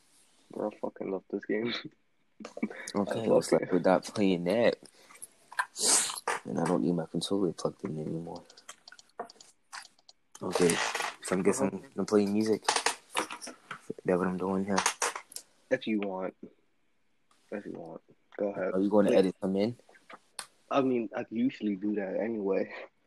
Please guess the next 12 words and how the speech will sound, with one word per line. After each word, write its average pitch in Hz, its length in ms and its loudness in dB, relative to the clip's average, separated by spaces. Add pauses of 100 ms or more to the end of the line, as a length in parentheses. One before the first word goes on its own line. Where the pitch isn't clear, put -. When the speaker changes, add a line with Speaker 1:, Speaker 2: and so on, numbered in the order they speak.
(160)
Speaker 2:
I - 960 -12
kinda 147 180 12
like 110 220 8
my 92 140 0
music 90 320 2
better, 90 240 6
though. 92 240 -2 (1300)
It's 101 180 2
just - 200 0
not 92 200 0
one 92 260 -2
song. 90 460 0